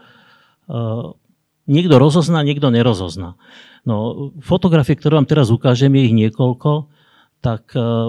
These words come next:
sú tie, ktoré v knihe nebudú použité. Sú to fotografie, ktoré vznikli ako cvičné pri fotení alebo na zachytenie atmosféry, alebo proste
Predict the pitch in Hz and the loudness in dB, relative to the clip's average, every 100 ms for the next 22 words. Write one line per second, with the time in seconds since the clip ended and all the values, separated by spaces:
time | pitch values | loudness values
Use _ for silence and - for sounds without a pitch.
0 | 120 139 - 123 123 131 - 127 110 - | -6 -10 -8 -8 -4 -4 -2 -4 -4 -2
1 | 139 123 95 101 107 107 104 101 95 104 | 0 2 0 -2 -2 -2 -2 -2 -4 -4
2 | 160 160 - 139 127 127 127 127 - 123 | -4 -4 -6 -10 -10 -8 -6 -6 -6 -10
3 | - 117 104 107 120 127 117 101 - - | -6 -4 -2 -2 -2 -4 -8 -8 -12 -8
4 | 123 120 117 110 120 120 131 - 120 120 | -8 -4 -4 -4 -6 -8 -8 -6 -2 0
5 | 113 110 113 110 107 113 123 135 113 113 | -2 -2 -4 -4 -6 -10 -6 -2 0 0
6 | - 127 - 127 123 120 123 120 123 - | -2 -4 -4 -6 -6 -6 -6 -6 -8 -6
7 | 117 | -10